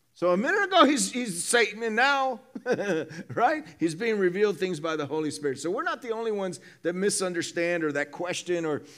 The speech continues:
or, you know, "Jesus, you're going to the cross. You don't, you don't go to the cross. Wash our feet." No, I don't even, I can't, you can't wash our feet. We should be washing your feet.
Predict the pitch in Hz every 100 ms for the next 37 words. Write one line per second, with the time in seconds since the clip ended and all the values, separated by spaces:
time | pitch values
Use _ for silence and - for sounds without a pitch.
0 | - - _ - 160 165 147 135 127 185
1 | 147 151 151 165 160 196 170 135 160 247
2 | 214 170 254 226 165 196 196 349 185 127
3 | 113 107 160 208 247 226 - _ _ _
4 | _ _ - 185 262 233 165 - 220 254
5 | 302 269 277 349 339 226 196 - - 320
6 | - 311 262 359 370 339 156 139 135 104
7 | 170 254 285 294 294 214 240 269 214 220
8 | 302 - 170 110